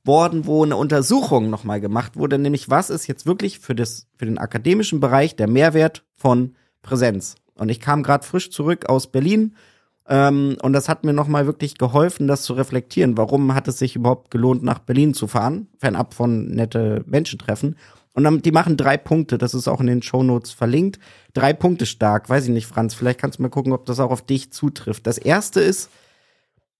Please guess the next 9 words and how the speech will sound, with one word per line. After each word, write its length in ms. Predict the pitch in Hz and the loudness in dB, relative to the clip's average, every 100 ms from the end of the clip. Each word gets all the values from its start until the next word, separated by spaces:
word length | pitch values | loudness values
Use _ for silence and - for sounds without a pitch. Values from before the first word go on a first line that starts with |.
| - | -2
dass 240 | 135 - | 0 0
Vertrauen 920 | - 135 113 139 143 170 196 208 202 - | -2 -2 -2 -2 2 4 4 2 -2 -4
im 400 | 135 131 127 123 - _ _ 127 | 0 2 0 -4 -8 _ _ -2
Hochschulsystem 840 | 196 214 196 165 160 - 170 165 | 0 2 0 0 -2 0 2 2
eine 160 | 151 - | 0 0
unfassbar 600 | 165 175 - 151 - 131 | 0 0 0 -2 -2 -2
wichtige 420 | 139 - 120 117 | -2 -4 -2 2
Währung 360 | 131 135 107 - | 4 4 2 0
ist. 280 | 107 - | -6 -8